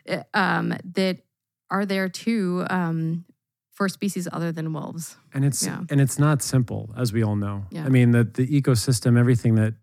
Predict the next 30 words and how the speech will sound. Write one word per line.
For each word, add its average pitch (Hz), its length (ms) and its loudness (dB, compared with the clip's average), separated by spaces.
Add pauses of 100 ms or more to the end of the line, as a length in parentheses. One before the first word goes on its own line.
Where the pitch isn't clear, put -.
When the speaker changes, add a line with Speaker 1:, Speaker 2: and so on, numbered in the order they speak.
(200)
Speaker 2:
that 120 140 2
we, 120 380 2
you 120 200 0
know, 107 140 4
that 110 120 0
you're 120 280 4
a 120 120 -6
part 107 320 0
of, 107 200 2
that, 104 200 0
uh, 120 320 -6
many 120 240 4
of 113 60 4
the 110 60 0
people 107 260 -4
here 101 240 -2
are 101 60 0
a 95 40 -2
part 107 240 -2
of, 98 180 0 (520)
is 117 160 2
that 113 140 4
it's, 110 240 -4
we're, 117 200 0
you're 113 180 0
right, 104 160 0
it's 95 120 -8
not 110 140 0
just 104 260 -6
one 101 500 -2